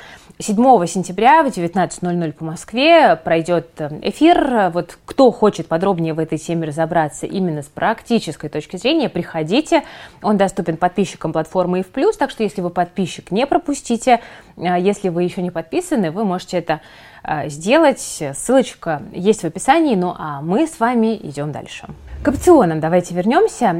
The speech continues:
Они имеют такую давнюю историю. Прототипы таких контрактов появились вообще еще в античности. Например, что-то похожее на грузовые опционы для обмена одного товара на другой использовали древнеримские мореходы.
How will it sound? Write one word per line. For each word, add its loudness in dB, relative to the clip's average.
Они 2
имеют 2
такую -4
давнюю 2
историю. 2
Прототипы -2
таких -4
контрактов 0
появились -2
вообще -2
еще -2
в 0
античности. -6
Например, -2
что-то 0
похожее 2
на 0
грузовые 2
опционы -6
для 2
обмена 0
одного -6
товара -6
на -8
другой -2
использовали -2
древнеримские 0
мореходы. -4